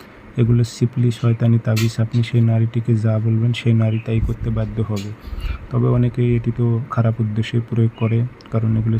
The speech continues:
সিপলি শয়তানি তাবিজ সব সময়ের জন্য প্রয়োগ করলে খারাপ উদ্দেশ্যই থাকে এবং সে নারীটি মিলন করার জন্য, মেলামেশা করার জন্য পাগল পারা হয়ে উঠবে আপনার সাথে। তো কাজটি কীভাবে করবেন বিস্তারিত সব কিছু বলে দেব, ভিডিওটি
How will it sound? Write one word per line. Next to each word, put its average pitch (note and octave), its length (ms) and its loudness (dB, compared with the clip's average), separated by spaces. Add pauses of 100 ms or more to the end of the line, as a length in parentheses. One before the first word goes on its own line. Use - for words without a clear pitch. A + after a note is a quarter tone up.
সিপলি A#2 380 -2
শয়তানি A2+ 440 2
তাবিজ A2 300 0 (640)
সব A#2 120 2 (100)
সময়ের A2+ 300 2
জন্য A#2 140 2 (160)
প্রয়োগ A2+ 320 2
করলে A2+ 240 2 (280)
খারাপ A2+ 240 0 (100)
উদ্দেশ্যই A2 520 0
থাকে A2+ 240 -6 (320)
এবং A2+ 220 0
সে A#2 100 0 (120)
নারীটি A2+ 360 0 (600)
মিলন A2+ 220 6 (120)
করার A2+ 300 2
জন্য, A2+ 160 2 (140)
মেলামেশা A2 420 -2 (100)
করার A2 300 0
জন্য A2 180 0 (180)
পাগল A2 240 0 (100)
পারা A2 240 0
হয়ে A2 220 2
উঠবে G#2 280 -4
আপনার G#2 280 -4
সাথে। A2+ 240 -4 (760)
তো A#2 140 -2
কাজটি A2+ 340 -2
কীভাবে A#2 300 2 (100)
করবেন A#2 340 2
বিস্তারিত A2+ 400 -2 (140)
সব A2+ 200 0
কিছু B2 160 0 (120)
বলে A2 240 2
দেব, A2 100 0 (180)
ভিডিওটি A2 340 0